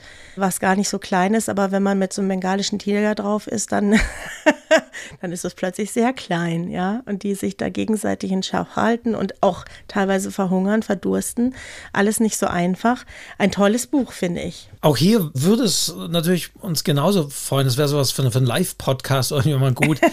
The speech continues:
Speaker 1: <laughs>
Speaker 2: jetzt auch von euch zu hören, genau, welche, welche ungewöhnlichen Orte wiederum fallen euch da jetzt bei Romanen ein? Was ist der ungewöhnlichste Ort? Was ist vielleicht der größte Ort?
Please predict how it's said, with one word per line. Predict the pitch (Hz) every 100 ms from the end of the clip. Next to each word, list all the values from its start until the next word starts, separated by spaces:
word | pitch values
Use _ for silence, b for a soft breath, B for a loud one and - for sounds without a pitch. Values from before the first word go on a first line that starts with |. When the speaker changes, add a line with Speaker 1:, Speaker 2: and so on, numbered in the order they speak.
| -
Speaker 1:
<laughs> | 294 -
Speaker 2:
jetzt | 151 240 - -
auch | 170 156
von | - 165
euch | 151 220 226 -
zu | 190
hören, | 156 147 127 127 127
genau, | 123 156 160 113
welche, | 147 139 156
welche | 147 151
ungewöhnlichen | 165 175 185 160 170 170 151 160
Orte | 139 156 240 - 160 131 B B B B
wiederum | - 147 147 147 143
fallen | 127 143 139 147
euch | 139 135 -
da | 127 127
jetzt | 147 143 127
bei | - 127
Romanen | 127 135 123 123 127 131 127 127
ein? | 123 120 120 123 123 120
Was | 120 120
ist | 117
der | 127
ungewöhnlichste | 127 139 123 127 127 123 - 123
Ort? | 117 123 -
Was | 117
ist | 123 -
vielleicht | 120 -
der |
größte | 117 113 135 - 135
Ort? | 120 120